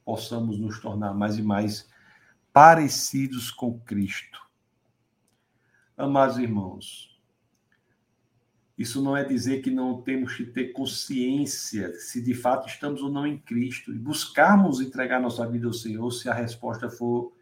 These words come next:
se nós não estivermos. Se você não passa por aqueles critérios que nós analisamos, aqueles sete critérios que estão lá no livro de Tiago, reanalise sua vida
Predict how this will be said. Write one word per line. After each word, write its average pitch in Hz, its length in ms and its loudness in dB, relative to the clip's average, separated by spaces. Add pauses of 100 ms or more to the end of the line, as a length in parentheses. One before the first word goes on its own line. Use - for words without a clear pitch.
(140)
se - 140 -10
nós 120 220 0
não 117 160 2
estivermos. 107 880 -6 (580)
Se - 120 -8
você 170 240 4
não 202 320 6
passa 165 400 4
por 139 160 -6
aqueles 143 360 -4
critérios 139 760 -4
que - 100 -14
nós 123 220 -6
analisamos, 120 640 -2
aqueles 117 400 -6
sete 170 320 -4
critérios 117 560 -6
que - 120 -14
estão - 200 -8
lá 117 140 0
no 117 240 0
livro 110 280 -2
de 107 160 -6
Tiago, 104 540 0 (680)
reanalise 147 840 6
sua 143 200 0
vida 127 560 -4